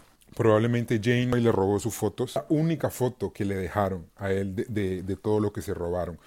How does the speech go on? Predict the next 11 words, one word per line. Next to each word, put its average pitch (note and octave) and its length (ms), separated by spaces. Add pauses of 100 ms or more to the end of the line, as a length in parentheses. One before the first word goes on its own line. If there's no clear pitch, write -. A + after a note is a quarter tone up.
(300)
Probablemente C3+ 680
porque C3+ 260
no A2+ 140
era B2 120
nada. B2 360
Y A2+ 180 (120)
ella G#2 520 (100)
le G#2 180
dice, G#2 300
"Esto A#2+ 280
parece, G2+ 480